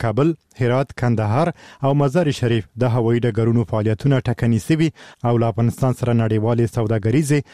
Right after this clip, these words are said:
الوتنې هم پخواني حالت ته نه دي راغلي. په کابل کې یوه ډله ښځې چې ځانونه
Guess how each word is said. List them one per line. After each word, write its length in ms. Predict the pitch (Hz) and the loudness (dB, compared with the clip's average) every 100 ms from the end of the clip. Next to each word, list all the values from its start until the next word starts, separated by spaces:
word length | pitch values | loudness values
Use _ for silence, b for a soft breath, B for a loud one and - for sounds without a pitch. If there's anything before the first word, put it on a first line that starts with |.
| B B 147 | B B 0
الوتنې 440 | 143 147 - 170 143 | 2 2 2 0 2
هم 100 | 151 170 127 | 2 2 0
پخواني 320 | - 117 117 | 0 0 2
حالت 300 | 110 113 123 123 | 2 0 0 0
ته 40 | 135 | 0
نه 40 | 107 | 0
دي 100 | 107 | -2
راغلي. 300 | 101 113 120 - _ _ _ - - _ _ _ _ _ _ - B B B B B - | 0 0 -2 -4 _ _ _ -20 -20 _ _ _ _ _ _ -20 B B B B B -2
په 120 | 185 190 | 0 2
کابل 200 | 185 214 | 0 0
کې 160 | - 180 | 0 2
یوه 140 | 156 165 | 2 2
ډله 200 | 165 160 - | 2 0 0
ښځې 220 | 190 156 113 | -2 -2 -2
چې 100 | 113 110 - 117 | -2 -2 -4 -4
ځانونه 320 | 117 113 170 | 0 2 2